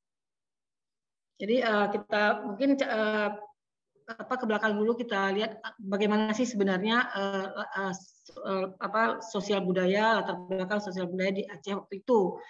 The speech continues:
Jadi masyarakat hidup, ini saya cerita di zaman Orde Baru ya, masyarakat Aceh hidup dalam masa konflik yang sangat berkepanjangan. Sejak sebelum masa penjajahan sampai setelah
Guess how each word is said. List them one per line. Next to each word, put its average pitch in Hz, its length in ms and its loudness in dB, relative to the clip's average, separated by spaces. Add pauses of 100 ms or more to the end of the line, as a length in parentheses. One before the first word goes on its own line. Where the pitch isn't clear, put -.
(680)
Jadi 202 100 2
masyarakat 233 640 2
hidup, 233 320 0 (320)
ini 247 560 0
saya 226 160 -2
cerita 226 240 2
di 233 160 4
zaman 214 240 4
Orde 214 240 2
Baru 233 240 4
ya, 208 240 0 (720)
masyarakat 220 440 -2 (720)
Aceh 240 280 0
hidup 233 360 0
dalam 214 240 4
masa 214 240 0
konflik 254 560 -2
yang 214 80 -4
sangat 233 280 0
berkepanjangan. 196 840 0 (720)
Sejak 226 280 -2
sebelum 240 360 4
masa 254 240 6
penjajahan 202 960 0
sampai 262 560 0
setelah 269 480 0